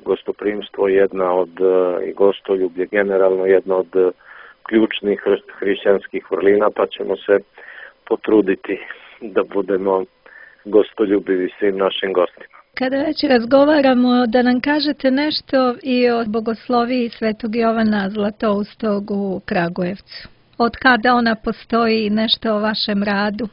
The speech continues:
Speaker 1: Pa, dakle, bogoslovija je osnovana hiljadu devetsto devedeset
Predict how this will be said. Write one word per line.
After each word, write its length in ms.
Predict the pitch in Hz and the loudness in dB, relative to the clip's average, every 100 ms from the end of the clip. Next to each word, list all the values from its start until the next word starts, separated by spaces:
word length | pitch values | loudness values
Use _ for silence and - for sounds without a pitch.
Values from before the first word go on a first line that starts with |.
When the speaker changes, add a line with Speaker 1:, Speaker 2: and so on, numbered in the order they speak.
| _ _ | _ _
Speaker 1:
Pa, 180 | 135 131 | 4 6
dakle, 460 | 120 135 143 - 135 | 6 4 4 6 4
bogoslovija 760 | 123 127 131 - 147 160 151 147 | 6 6 6 6 6 8 8 8
je 540 | 135 139 131 131 127 - - - - | 8 8 10 8 6 -2 -20 -20 -4
osnovana 680 | 120 127 - 120 117 117 120 117 | 2 2 2 6 6 8 6 6
hiljadu 200 | 127 117 | 0 6
devetsto 340 | 120 117 - | 6 6 0
devedeset 580 | 107 110 107 113 104 - | 0 2 6 4 4 -8